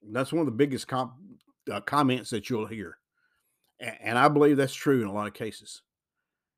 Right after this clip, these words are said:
You see guys out there, "Hey, it's a good way to make money," and it's good money. Trust me, I, I kinda wished I'd went that route 'cause I, I,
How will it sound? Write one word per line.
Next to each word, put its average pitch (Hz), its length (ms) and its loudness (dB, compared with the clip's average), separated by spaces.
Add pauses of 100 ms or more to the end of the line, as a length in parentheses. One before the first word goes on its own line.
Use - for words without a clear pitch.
(140)
You 127 140 0
see 151 220 2
guys 139 380 6
out 139 180 0
there, 135 300 4
"Hey, 131 180 0
it's 104 160 -8
a - 20 -18
good 139 240 0
way 131 140 4
to 127 60 2
make 123 200 0
money," 117 280 0
and 120 120 0
it's 151 140 -2
good 156 320 6
money. 127 500 2 (800)
Trust 160 320 2
me, 110 180 -4
I, 135 220 0 (140)
I - 20 0
kinda 156 220 0
wished 156 280 2
I'd 156 200 0
went 110 180 -4
that 98 160 -6
route 98 340 -8
'cause 101 180 -16
I, 139 200 -2
I, 120 480 -2